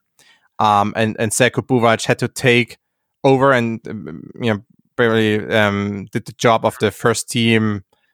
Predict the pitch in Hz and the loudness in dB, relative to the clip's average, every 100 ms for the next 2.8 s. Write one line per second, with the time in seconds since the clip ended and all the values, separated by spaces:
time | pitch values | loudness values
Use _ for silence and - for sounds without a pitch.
0 | - - 135 120 - 123 127 - - 110 | -10 -2 2 2 2 0 0 -4 -6 -2
1 | 104 104 104 104 120 117 113 113 117 - | 0 2 0 2 2 4 2 2 0 0
2 | 110 104 98 92 101 110 110 120 | -2 -2 -4 -6 -4 -4 -4 -6